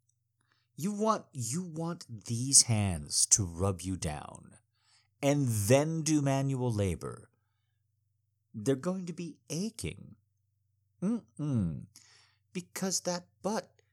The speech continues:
is too much. There's too much muscle. I gotta rub you down and then my hands are just going to be turned into large meat mitts. And then you want me to create with them?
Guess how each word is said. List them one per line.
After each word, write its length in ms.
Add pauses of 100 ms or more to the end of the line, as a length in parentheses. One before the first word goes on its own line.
(260)
is 160
too 280
much. 840
There's 180
too 220
much 240
muscle. 560 (580)
I 60
gotta 180
rub 380
you 60
down 580 (720)
and 140
then 160
my 160
hands 600
are 60
just 240
going 140
to 60
be 100
turned 480
into 180
large 600
meat 420
mitts. 600 (640)
And 140
then 100
you 160
want 440
me 340 (320)
to 140
create 680
with 200
them? 180